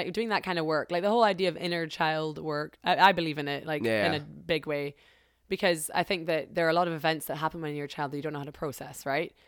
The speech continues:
Speaker 1: Um, especially when <laughs> you are not told that being emotional is okay. Um,
Speaker 2: Sometimes when I get too excited or I have too much energy, I put on Aqua and I dance, 'cause that's what I used to do as a kid.
Speaker 1: <laughs> That's
Speaker 2: My mo-,
Speaker 1: amazing.
Speaker 2: if I was being too energetic, my mom would put on Aqua
Speaker 1: Put on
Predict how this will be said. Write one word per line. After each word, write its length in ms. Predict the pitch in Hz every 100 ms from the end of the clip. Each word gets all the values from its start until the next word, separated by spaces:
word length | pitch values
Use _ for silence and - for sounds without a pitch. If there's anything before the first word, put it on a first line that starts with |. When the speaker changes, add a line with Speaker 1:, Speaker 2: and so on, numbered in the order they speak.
| _ _ -
Speaker 1:
Um, 260 | 165 156
especially 400 | 156 185 165 180
when 640 | 156 147 151 160 165 151 156
<laughs> 20 |
you 240 | 156 147 -
are 160 | 147
not 260 | 151 147 - _ -
told 260 | 175 151
that 100 | 143
being 160 | 151 156
emotional 320 | 151 151 160
is 60 | 151
okay. 300 | 143 143 135 - - - _ -
Um, 60 |
Speaker 2:
Sometimes 360 | 180 165 131 131
when 80 | 127
I 80 | 123
get 160 | 117
too 140 | - 110
excited 360 | 107 - 101 104
or 80 |
I 40 | 104
have 100 | 92
too 100 | -
much 160 | 92 92
energy, 320 | 92 95 107
I 60 | 92
put 180 | -
on 140 | 98 98
Aqua 320 | - 95 - 95
and 140 | 92
I 80 | 87
dance, 400 | 85 87 - -
'cause 120 | - -
that's 120 | -
what 80 | 95
I 40 |
used 140 | 90
to 60 | -
do 100 | 85
as 80 | 90
a 40 |
kid. 240 | - 92 95
Speaker 1:
<laughs> 60 | - - -
That's 200 | 190 185
Speaker 2:
My 180 | 165 110
mo-, 120 | 117
Speaker 1:
amazing. 120 | 78 123
Speaker 2:
if 60 |
I 100 | 123
was 160 | 123 117
being 180 | 113 110
too 100 | 113
energetic, 380 | 101 95 92
my 60 | 95
mom 160 | 92 -
would 120 | -
put 100 | -
on 120 | 101
Aqua 100 | -
Speaker 1:
Put 60 |
on 60 | 190